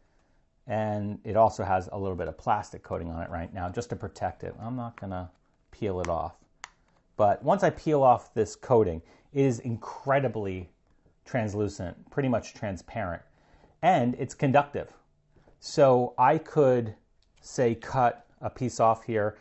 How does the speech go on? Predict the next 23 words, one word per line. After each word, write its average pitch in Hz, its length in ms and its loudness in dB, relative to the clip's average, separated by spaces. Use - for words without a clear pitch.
and 110 140 -6
scratch - 540 -2
in 117 120 -6
the 104 60 -8
surface 117 460 -6
another 107 280 -4
line. 95 240 -4
If 92 120 -8
I 98 140 2
would 95 120 -4
attach 98 260 -4
an 98 100 -10
L 92 140 -6
E 95 40 -4
D 98 180 -6
to 95 100 -12
one 104 240 -4
side 95 400 -2
and 92 120 -8
batteries 95 340 -2
to 95 120 -10
the 92 100 -4
other, 104 280 -4